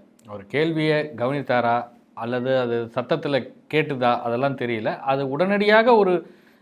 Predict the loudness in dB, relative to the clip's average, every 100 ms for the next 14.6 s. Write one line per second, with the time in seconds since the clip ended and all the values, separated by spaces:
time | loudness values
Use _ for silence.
0 | _ -8 -4 -4 -4 -4 -4 0 2 2
1 | 4 4 4 2 0 0 0 2 2 2
2 | -2 -2 -4 -4 0 0 0 -2 -2 -2
3 | -4 -4 -2 -2 -4 -6 -4 -4 -4 -8
4 | -12 _ _ 2 2 2 0 2 2 2
5 | 2 0 0 0 -2 -2 -2 -2 0 0
6 | 0 -2 -2 0 -2 -2 -4 -6 -8 -8
7 | -14 -20 _ _ -4 2 4 2 2 0
8 | 0 -2 -6 -6 0 0 2 0 0 -4
9 | -2 -4 -2 -2 -4 -2 0 0 -4 -4
10 | -4 -4 -8 _ _ _ _ -8 -4 -2
11 | -2 0 0 2 2 0 -4 -6 -6 -4
12 | -4 -6 -8 -12 -14 -20 _ _ _ _
13 | _ -14 -6 -2 0 0 0 -2 -2 -4
14 | -2 -4 -4 -4 -4 -2